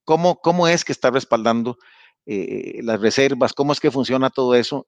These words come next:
Y nos preocupa que realmente la maquinita, ¿verdad?, empiece a volar y, y, y lleguemos a, a un empobrecimiento y una pérdida del, del valor adquisitivo, ¿verdad?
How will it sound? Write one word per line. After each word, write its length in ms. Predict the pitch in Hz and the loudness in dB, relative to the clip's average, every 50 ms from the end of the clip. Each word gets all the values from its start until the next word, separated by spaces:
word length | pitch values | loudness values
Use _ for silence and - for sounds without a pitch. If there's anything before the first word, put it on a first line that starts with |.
| _ | _
Y 60 | - | -6
nos 160 | 123 123 117 - | -4 -4 -4 -4
preocupa 420 | - 120 - - 165 156 - 180 | -6 -6 -2 -2 -2 0 0 -2
que 120 | - 175 | 0 0
realmente 440 | 156 151 160 160 160 165 165 - 175 | 0 2 0 0 0 -2 -2 0 0
la 120 | 165 165 160 | 0 2 2
maquinita, 600 | 160 151 - - 160 151 135 - - 151 156 _ _ _ _ _ _ _ _ _ _ _ _ _ _ _ - | 0 0 0 0 0 0 0 0 -2 -4 -4 _ _ _ _ _ _ _ _ _ _ _ _ _ _ _ -4
¿verdad?, 300 | 113 104 110 156 170 160 | -4 2 4 4 4 4
empiece 300 | 131 - 139 147 135 170 | 2 2 2 2 4 4
a 40 | 165 | 4
volar 340 | 170 175 165 156 151 175 - - - - - _ _ _ _ _ _ _ _ _ _ _ | 4 4 6 6 4 4 2 -4 -14 -14 -18 _ _ _ _ _ _ _ _ _ _ _
y, 260 | - 131 123 120 - - | -4 -2 -2 -2 -2 -2
y, 200 | 131 127 110 _ | -4 -4 -4 _
y 120 | - 147 113 | -6 -2 2
lleguemos 480 | 127 123 113 131 131 139 151 - - | 2 4 4 4 2 2 0 0 0
a, 80 | 147 127 | 0 0
a 180 | 113 - 117 120 | 0 0 0 0
un 120 | 117 131 | 2 2
empobrecimiento 1080 | 143 135 - 156 147 143 143 127 127 123 117 127 135 135 120 - - 156 131 110 98 | 0 2 2 4 4 6 4 4 2 2 2 2 2 2 0 0 0 2 2 2 0
y 240 | 98 110 - - 113 | -4 -8 -10 -8 -6
una 160 | 117 127 139 | -2 -2 -2
pérdida 400 | - - 139 131 127 131 143 139 127 - - | 0 2 0 2 2 2 2 0 0 2 -2
del, 180 | 135 117 104 | -2 -2 0
del 140 | 98 113 110 | -2 -2 0
valor 240 | 95 113 107 113 127 | 2 2 2 2 0
adquisitivo, 600 | - - 135 113 - - - 233 170 101 85 82 | -2 -4 -4 -4 -4 -4 -2 -4 -2 -2 -4 -4
¿verdad? 200 | 90 120 180 | -4 -4 -6